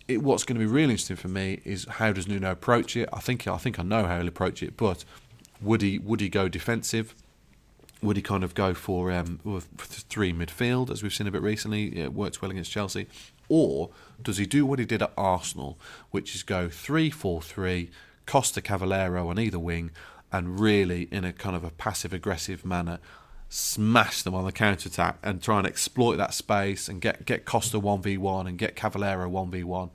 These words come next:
They were brilliant that day. They should have won three four one. Honestly, they were so good for anyone who, who was there. It was a great, enjoyable occasion.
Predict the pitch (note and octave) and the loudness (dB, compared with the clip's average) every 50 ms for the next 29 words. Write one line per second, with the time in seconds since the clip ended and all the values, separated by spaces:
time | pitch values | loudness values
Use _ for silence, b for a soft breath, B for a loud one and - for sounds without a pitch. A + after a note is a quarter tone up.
0 | B B B B B B B - G#2+ G#2 G#2 F2+ - - A2+ A#2+ B2 A#2 A2+ G#2+ | B B B B B B B 2 4 4 4 2 0 -2 0 2 2 4 4 2
1 | - - D#2 - - - F#2+ F2 F2 F2 F2+ F2+ - - - C3+ B2 G#2+ G2+ G2 | 2 0 -4 -6 -4 -4 -2 -2 -2 -2 -4 -4 -2 0 2 4 4 4 2 2
2 | F2+ - - - B2+ B2 A#2+ A2 - - B2+ B2 A#2+ A2 G2 F#2+ F#2 F2+ E2+ E2 | 0 -2 -4 -2 0 0 0 0 0 0 2 2 2 2 2 0 0 0 -2 -4
3 | E2 - - - G#2+ G#2+ G#2 - - - F#2 F2+ F#2 F2+ F2+ E2+ - - - C#3 | -6 -4 -2 0 2 2 0 -2 -4 -4 -4 -4 -4 -4 -4 -4 -2 2 4 6
4 | C3+ C3 A#2 - G2 G2 F#2 - - G#2 G#2 G2+ G2 G2 F#2 F#2+ F#2+ F2+ - - | 6 6 4 2 0 -2 -2 -4 -2 -2 0 0 0 0 0 -2 -2 -2 -2 -2
5 | G2+ G2 F#2 F2 - F#2+ F#2+ F#2 F#2 F2 B B B B B B - G2+ F2 G2 | -4 -4 -4 -4 -6 -4 -4 -4 -6 -8 B B B B B B -8 -6 -6 -6
6 | G#2 G2+ - B2 B2 A#2+ G#2+ E2 G2+ F2 - A2 G#2+ F#2+ G2 F2+ F2 - - G#2 | -6 -2 2 4 4 4 4 2 -2 0 2 2 2 2 2 -2 -2 0 0 0
7 | G2+ G2 F2+ G2+ F#2 F2+ | 2 2 0 -2 -2 -4